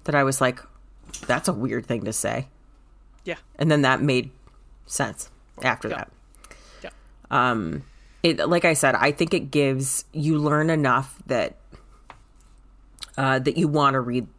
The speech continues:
Speaker 1: the third book.
Speaker 2: Yeah, I mean,
Speaker 1: Um,
Speaker 2: this is not The Empire Strikes Back, but it is,
Speaker 1: <laughs>
Speaker 2: but it's also not the Clone Wars or, <laughs> or Attack of the Clones. So, I mean, it's fine.
Speaker 1: They all can't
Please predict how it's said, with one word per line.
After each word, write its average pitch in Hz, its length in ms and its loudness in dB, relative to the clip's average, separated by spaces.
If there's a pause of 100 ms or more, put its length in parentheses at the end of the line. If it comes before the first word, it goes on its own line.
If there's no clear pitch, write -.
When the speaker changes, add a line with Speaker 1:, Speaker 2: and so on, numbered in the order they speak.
Speaker 1:
the 131 120 0
third 113 260 -4
book. - 320 -6 (1400)
Speaker 2:
Yeah, 127 260 4
I 117 100 -2
mean, - 120 -2
Speaker 1:
Um, - 40 -6
Speaker 2:
this 311 140 -4
is 269 140 -6
not 233 240 -4
The 240 100 -8
Empire 196 340 -6
Strikes 190 300 -8
Back, - 380 -14 (280)
but 190 260 -2
it 202 160 -6
is, 185 460 -6
Speaker 1:
<laughs> - 1600 -14
Speaker 2:
but 247 80 0
it's 269 100 -4
also 277 240 2
not 254 160 -4
the - 80 -8
Clone 233 320 -10
Wars - 400 -16 (340)
or, 220 220 -4
<laughs> - 100 -8
or 285 120 0
Attack 220 280 -4
of 214 60 -8
the 196 60 -12
Clones. 180 480 -8
So, 196 420 -2
I 220 80 -4
mean, 196 360 -6 (140)
it's - 160 -16
fine. 165 200 -14 (1900)
Speaker 1:
They 160 180 2
all 226 140 2
can't 180 300 -2